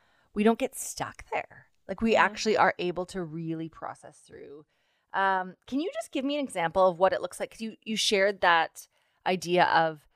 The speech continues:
Speaker 1: naming something.
Speaker 2: Mm-hmm.
Speaker 1: Can you just give me an example of what that might look like in your life?
Speaker 2: Yeah. Uh, let me think about this. So I think one of the s-, things that I often confront sometimes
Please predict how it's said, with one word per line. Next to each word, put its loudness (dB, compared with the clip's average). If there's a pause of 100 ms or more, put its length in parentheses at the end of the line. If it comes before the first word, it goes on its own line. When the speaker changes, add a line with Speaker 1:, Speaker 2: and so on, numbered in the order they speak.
(160)
Speaker 1:
naming -6 (380)
something. -10
Speaker 2:
Mm-hmm. -20
Speaker 1:
Can -2
you -2
just -12
give -8
me -6
an -4
example -8
of -8
what -6
that -6
might -10
look -20
like -20
in -18
your -12
life? -18 (840)
Speaker 2:
Yeah. 2 (260)
Uh, 0
let 0
me 2
think -6
about -4
this. -8
So 4 (1000)
I 8
think 8
one 6
of 4
the 8
s-, 0
things 0
that 6 (920)
I 2
often 2
confront -2
sometimes -2